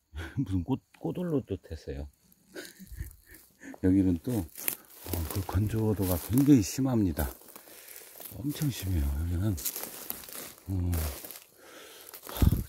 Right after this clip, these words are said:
보시락보시락하게 또. <laughs> 아마 이쪽은 더 건조한 것 같아요. 그러니까 지금 굉장히 심한데, 예, 아직까지 뭐 보이지는 않고요.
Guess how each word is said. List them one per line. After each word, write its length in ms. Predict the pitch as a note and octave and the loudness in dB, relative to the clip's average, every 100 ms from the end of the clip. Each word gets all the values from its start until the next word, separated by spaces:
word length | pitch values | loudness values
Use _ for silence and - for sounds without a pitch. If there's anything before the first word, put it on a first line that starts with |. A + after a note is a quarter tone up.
| - - _ _ - _ | -10 -20 _ _ -20 _
보시락보시락하게 920 | - D#2 E2+ - E2 C#2+ D#2 E2 D#2 | 0 2 2 -2 -6 -4 -4 -4 -6
또. 100 | - - D#2 C2+ - - | -6 -6 -6 -6 -12 -20
<laughs> 460 | - - _ _ _ | -20 -20 _ _ _
아마 420 | F2+ F#2 D#2 C2 _ _ _ _ _ _ _ | -2 -2 -2 -6 _ _ _ _ _ _ _
이쪽은 720 | F#2 - G2+ F#2+ F2+ D#2+ D2+ | -4 2 4 4 2 0 -2
더 640 | - D#2+ E2+ E2 D2+ C2+ - - - - - | -2 -2 0 0 -2 -6 -10 -12 -12 -18 -6
건조한 360 | D#2+ E2+ F2 | 0 4 4
것 160 | D#2+ - | 2 -2
같아요. 200 | - - - - - - - - - | -8 -14 -16 -20 -20 -20 -20 -20 -2
그러니까 440 | A2+ F#2+ F2+ F2 | 2 4 2 -2
지금 320 | - E2+ D#2 B1+ - - - - - - - - F#2 | -2 -2 -2 -4 -12 -16 -16 -16 -18 -20 -10 -8 -8
굉장히 360 | - D2 F#2 F#2 | -4 2 4 2
심한데, 600 | D#2+ G2+ E2+ D#2+ F2 C2+ _ _ _ _ _ _ - | 2 -2 -2 -2 -6 -8 _ _ _ _ _ _ -8
예, 40 | F2 E2 | -4 -2
아직까지 420 | E2+ G2 F#2+ E2+ | -2 0 0 2
뭐 120 | D#2+ | -2
보이지는 460 | - F#2+ F2+ F2 D#2 | 0 0 2 2 2
않고요. 540 | D#2 E2 - F#2 D#2+ | 2 -2 -2 0 0